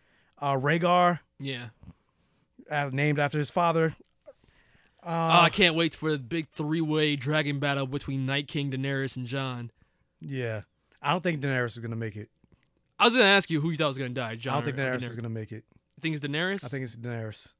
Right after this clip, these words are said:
Speaker 1: 'Cause she's been making a lot of colossal mistakes lately.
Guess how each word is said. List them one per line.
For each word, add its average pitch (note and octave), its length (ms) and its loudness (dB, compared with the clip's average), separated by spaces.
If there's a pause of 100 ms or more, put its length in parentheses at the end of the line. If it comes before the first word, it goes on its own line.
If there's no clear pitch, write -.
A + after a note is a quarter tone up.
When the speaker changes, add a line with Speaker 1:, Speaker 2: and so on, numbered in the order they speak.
(1700)
Speaker 1:
'Cause F#3 140 2
she's E4 180 8
been E4+ 120 8
making C4 220 10
a G3+ 40 8
lot G3+ 240 8
of G3+ 60 0
colossal F3 520 2
mistakes E3+ 460 2
lately. C3 400 -4